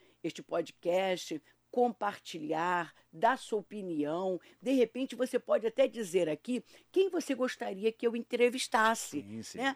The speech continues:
Speaker 2: sim.
Speaker 1: Pode ser que eu não conheça, pode ser uma pessoa relevante para um podcast e eu vou atrás dessa pessoa, tá bom? Aproveita, ative o sininho pra que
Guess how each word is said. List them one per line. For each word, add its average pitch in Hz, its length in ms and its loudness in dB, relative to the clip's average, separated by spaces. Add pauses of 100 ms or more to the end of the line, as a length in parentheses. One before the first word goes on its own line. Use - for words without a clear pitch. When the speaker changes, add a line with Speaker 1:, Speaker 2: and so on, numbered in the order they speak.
Speaker 2:
sim. - 120 -20
Speaker 1:
Pode 170 220 -4
ser 175 120 0
que - 100 -2
eu - 20 2
não 180 160 2
conheça, 180 640 4
pode 180 260 2
ser 180 140 -2
uma 180 140 0
pessoa 180 400 0
relevante 180 840 0
para 180 180 0
um 175 60 -2
podcast 190 880 2 (300)
e 202 60 2
eu 180 100 10
vou 139 180 4
atrás 226 340 4
dessa 240 220 0
pessoa, 214 580 6 (240)
tá 160 140 2
bom? 254 260 10 (240)
Aproveita, 196 720 2
ative 262 540 0
o 185 40 2
sininho 202 800 2 (260)
pra 220 200 2
que - 180 -12